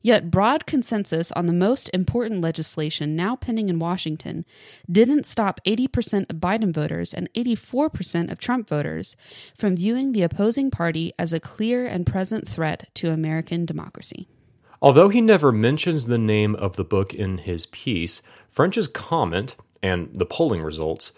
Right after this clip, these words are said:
Speaker 2: perfectly reinforce the premise of Chris Bale's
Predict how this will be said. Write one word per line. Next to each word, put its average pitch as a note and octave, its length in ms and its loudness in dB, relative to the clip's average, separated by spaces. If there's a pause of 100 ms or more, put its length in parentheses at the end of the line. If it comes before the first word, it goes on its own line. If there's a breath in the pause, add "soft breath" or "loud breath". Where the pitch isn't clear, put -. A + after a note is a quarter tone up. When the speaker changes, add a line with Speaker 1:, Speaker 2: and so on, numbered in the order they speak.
(240 soft breath)
Speaker 2:
perfectly F3+ 640 0
reinforce G#2 960 0 (220)
the G2 80 0
premise A#2+ 500 0
of - 300 -6
Chris - 420 2
Bale's F2 580 0